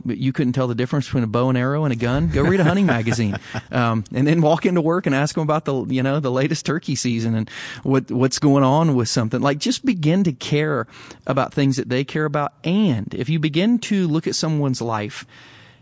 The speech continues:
Speaker 1: and you find something that they're really passionate about, that you're passionate about on the equal side, and your passion could come across as offensive and maybe shut a door to the gospel,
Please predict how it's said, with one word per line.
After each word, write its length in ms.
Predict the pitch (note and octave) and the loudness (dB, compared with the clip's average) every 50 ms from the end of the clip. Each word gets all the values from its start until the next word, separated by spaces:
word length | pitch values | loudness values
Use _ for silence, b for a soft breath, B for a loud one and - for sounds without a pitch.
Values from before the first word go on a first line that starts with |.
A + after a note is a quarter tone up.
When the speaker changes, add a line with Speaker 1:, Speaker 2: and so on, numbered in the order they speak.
| B - | B -2
Speaker 1:
and 120 | B2+ C3+ | 0 0
you 80 | C#3+ E3 | 0 0
find 300 | - E3+ D#3+ D#3 D3+ - | 0 0 -2 0 -2 0
something 400 | - D3+ D3 C3+ - D#3+ C#3+ B2 | 0 0 -2 0 0 0 0 0
that 220 | A#2+ - - A2+ | -2 -2 -4 -4
they're 260 | A2 A#2 A#2 B2 C3+ | -2 0 0 0 0
really 280 | C#3+ D3+ D3+ D3 C#3+ C3 | 0 -2 -2 -2 -2 -4
passionate 520 | - - A#2+ G2 B2+ - - - D#3 D3 | -2 -4 -2 -2 -2 -4 -4 -2 -2 -2
about, 400 | D3 C#3+ C#3+ D3 D#3 E3 - B B B B B B B B B B B B B B _ - | 0 0 -2 -2 -2 -4 -6 B B B B B B B B B B B B B B _ -12
that 340 | - E2+ A#2+ A#2 B2+ A#2 - | -8 -8 -4 -2 -2 -2 0
you're 260 | A#2+ B2 B2+ C3+ C#3 | 0 0 0 0 0
passionate 580 | - - C#3 C#3 B2+ B2+ - - - D3+ C#3+ C3+ | -2 -2 -2 -2 -2 -2 -2 -2 -2 0 0 0
about 300 | C3 C3 C3 C3 C#3 C#3 | 0 -2 -2 -2 -2 -2
on 140 | A#2+ A2 A2+ | -2 -2 -2
the 100 | - - | -4 -4
equal 360 | - B2+ B2 - - C#3 C#3 | -6 -8 -6 -6 -6 -6 -4
side, 340 | - - C#3+ C3+ C#3+ D3 C#3 | -2 -2 -2 -2 -2 -2 -2
and 100 | A#2+ A2 | -2 -2
your 140 | A2+ A#2+ B2 | -2 -2 -2
passion 480 | - - B2 A#2 C3 - - D3+ C#3 | -2 -2 -2 -2 -2 -4 -2 -2 -2
could 180 | B2 - A#2+ - | -2 -4 -6 -6
come 220 | - C3 A#2+ A#2 | -4 -4 -2 -2
across 480 | A2+ - - B2 A#2 A#2 B2 - - B2+ | -4 -4 -4 -4 -4 -4 -4 -4 -4 -4
as 320 | A2 A#2 A2+ A2+ G#2+ G#2 | -2 -2 -2 -4 -4 -6
offensive 640 | G2+ - - - B2+ A#2+ B2+ - - D3+ D#3 D#3+ - - | -8 -10 -6 -4 -2 -2 -2 -2 -4 -4 -6 -6 -6 -6
and 160 | - A#2 A2+ | -4 -2 -2
maybe 180 | A#2 B2 A#2 | -2 -2 -2
shut 240 | A2 - - B2+ B2 | -4 -2 -2 -2 -2
a 60 | B2+ | -2
door 220 | A#2 B2 A#2+ B2+ C3+ | -4 -4 -4 -4 -4
to 80 | C3+ | -4
the 80 | A#2+ B2 | -4 -4
gospel, 520 | A#2 B2 A#2+ C3 C3 - - D#3 D#3 D#3+ | -4 -2 -4 -4 -6 -8 -6 -6 -6 -6